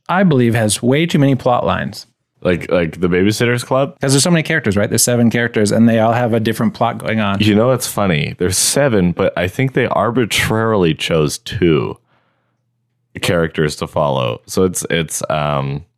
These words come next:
Speaker 2: Stacy, who has diabetes, and is dating Luca,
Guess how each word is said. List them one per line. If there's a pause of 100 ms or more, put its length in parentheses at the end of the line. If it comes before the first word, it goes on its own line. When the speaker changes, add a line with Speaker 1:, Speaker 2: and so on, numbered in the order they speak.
(600)
Speaker 2:
Stacy,
who
has
diabetes,
and (560)
is
dating
Luca,